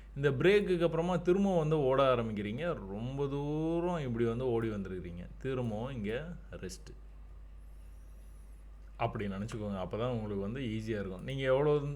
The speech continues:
எவ்வளோ தூரம் இந்த மாதிரி ஓடிக்கிட்டே இருப்பீங்க? ரெஸ்ட் எடுத்து தானே ஓட முடியும். ஆனா இவ்வளோ டீப்பா இருந்து கீழே மேலே வரும்போது,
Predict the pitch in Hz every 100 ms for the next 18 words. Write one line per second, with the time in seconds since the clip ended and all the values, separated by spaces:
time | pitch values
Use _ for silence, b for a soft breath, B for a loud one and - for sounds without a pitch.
0 | 135 139 143 175 170 151 139 131 139 131
1 | 117 139 139 143 151 110 107 98 87 87
2 | - 135 127 135 131 135 117 110 101 98
3 | 95 90 - B B - 123 117 117 139
4 | 175 180 175 165 151 131 117 107 139 160
5 | 151 - 147 139 117 107 123 143 117 127
6 | 120 104 104 101 92 90 90 87 85 87
7 | 90